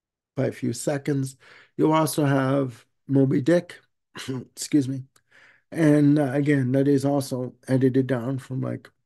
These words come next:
twelve minutes to eleven minutes and two seconds. Track four is Heartbreaker, which was one of the tracks that was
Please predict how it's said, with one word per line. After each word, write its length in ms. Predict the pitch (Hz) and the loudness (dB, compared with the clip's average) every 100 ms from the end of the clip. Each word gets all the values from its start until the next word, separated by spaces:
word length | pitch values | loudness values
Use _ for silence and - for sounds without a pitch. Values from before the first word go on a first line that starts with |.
| _ _ - | _ _ -4
twelve 240 | 143 139 | 2 4
minutes 380 | 143 139 135 - | 4 2 0 -4
to 180 | - 127 | -4 -2
eleven 460 | 139 139 139 135 131 | 0 0 0 0 0
minutes 360 | 131 127 123 | -2 -4 -6
and 120 | 123 | -10
two 160 | - 139 | -6 -6
seconds. 600 | 131 127 110 92 - - _ _ _ _ _ _ _ _ _ _ _ _ _ _ _ _ - | -6 -10 -10 -12 -16 -20 _ _ _ _ _ _ _ _ _ _ _ _ _ _ _ _ -10
Track 300 | - 165 156 | -2 0 -2
four 560 | - 180 185 196 185 - | -4 0 2 2 -2 -4
is 380 | 147 147 143 135 | 2 4 2 -2
Heartbreaker, 680 | - 151 143 135 131 123 127 | -6 -6 -2 -2 -2 -4 -4
which 260 | 127 - | -4 -2
was 180 | 139 131 | -2 -2
one 180 | 143 151 | -2 0
of 100 | 147 | 0
the 360 | 139 135 131 - | 2 2 -2 -6
tracks 460 | - 135 127 135 - | -4 -4 -4 -6 -6
that 100 | 131 | -4
was 460 | 131 123 113 - | -2 -4 -6 -12